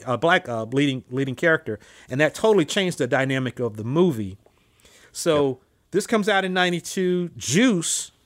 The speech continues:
Speaker 1: also comes out in ninety-two,
Speaker 2: Mm.
Speaker 1: directed by our, our friend
Speaker 2: Mm-hmm.
Speaker 1: Ernest Dickerson. And then M-, Menace to Society and Poetic Justice come out in ninety-three, the year after.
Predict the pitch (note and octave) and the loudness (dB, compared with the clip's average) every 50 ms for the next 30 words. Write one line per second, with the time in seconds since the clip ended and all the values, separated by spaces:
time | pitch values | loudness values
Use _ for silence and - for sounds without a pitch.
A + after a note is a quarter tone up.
0 | _ _ _ _ - D#3 G3 G#3+ - G3+ E3+ - E3 D3 C3+ C#3 B2 B2 B2 A#2+ | _ _ _ _ 2 2 4 4 2 0 0 0 0 2 2 2 2 2 2 0
1 | B2 A#2+ A#2 A#2 G2+ F#2 F2+ - A2+ A#2+ A#2+ A#2 - - A#2 A#2+ - - C3+ A#2 | 0 0 0 0 0 0 0 0 -2 -2 -6 -8 -10 -4 -4 -4 -2 -2 -2 0
2 | B2 B2 A#2+ A#2+ A2+ A2+ A#2 A#2 - B2+ G#2+ G2 F#2+ F#2+ E2+ F2 F2 E2+ F2+ G2+ | 2 2 2 2 2 2 0 0 0 0 2 4 4 4 4 4 2 2 2 2
3 | G2 D#3+ F3 - B2 - - A#2 A2+ A#2+ - _ _ _ _ _ _ _ _ _ | 2 0 0 0 -4 -6 -8 -8 -10 -10 -14 _ _ _ _ _ _ _ _ _
4 | _ _ _ _ _ D3 D3 C#3+ D#3 E3+ E3+ E3 D#3 C#3+ C3 C#3+ E3 - _ _ | _ _ _ _ _ -4 -2 0 2 2 2 2 0 0 -2 -4 -6 -6 _ _
5 | C3 B2+ D#3 F#3+ A3 G#3+ - - - G3+ - F3+ - - - F#3 F#3 F#3 F#3 F#3 | -4 -2 0 0 0 0 0 -2 -2 -2 -2 -2 -2 0 0 2 2 4 4 2
6 | F#3 F3+ F3 - C3+ B2 - - F3 E3 D#3+ D3+ C3 A2 B2+ E3+ F3 F#3 - - | 2 0 0 2 0 0 2 2 0 2 2 0 -2 -2 0 0 0 0 -2 -4
7 | - G#2 G#2+ G#2 - - - - _ _ _ _ _ _ _ _ _ _ _ _ | -8 -10 -10 -10 -12 -16 -20 -20 _ _ _ _ _ _ _ _ _ _ _ _
8 | _ _ - D3+ D3 C#3 C#3 C3+ B2+ C3 C#3 C3 C3 A#2 G#2+ - - F#3+ G#3+ G3+ | _ _ -6 0 2 2 2 2 2 2 2 0 0 -2 -6 -6 -2 0 2 2
9 | D#3+ C#3+ B2+ B2 B2 A#2+ A#2+ C3+ D3 D#3+ D#3+ - - - G2 - | 2 0 -2 -2 0 0 2 2 2 2 2 0 -6 -14 -18 -20